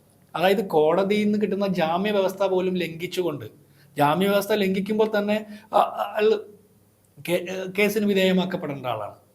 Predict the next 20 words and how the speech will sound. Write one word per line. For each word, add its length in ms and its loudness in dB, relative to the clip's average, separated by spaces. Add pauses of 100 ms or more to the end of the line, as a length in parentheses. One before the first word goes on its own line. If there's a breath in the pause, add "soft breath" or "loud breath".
(120)
അങ്ങനെ 340 0
പോലും 280 0 (240)
കേസെടുക്കാൻ 540 -4
വകുപ്പില്ല. 380 -6 (880 soft breath)
കേരളം 380 6
കണ്ട 140 4 (260)
ആസ്ഥാന 420 4 (140)
വർഗീയ 400 0 (100)
വിദ്വേഷ 460 -2
പ്രചാരകനായിട്ടുള്ള 720 -4 (120)
വെള്ളാപ്പള്ളി 560 -2
നടേശനെ 440 -8 (320 loud breath)
നവോത്ഥാന 520 4
സമിതിയുടെ 380 -8
ചെയർമാൻ 340 -6
സ്ഥാനത്തിരുത്തിയിട്ട് 680 -8 (340 soft breath)
കൈ 120 2 (140)
പിടിച്ച് 280 -2 (100)
ഒന്നാം 340 -4
നമ്പർ 200 -6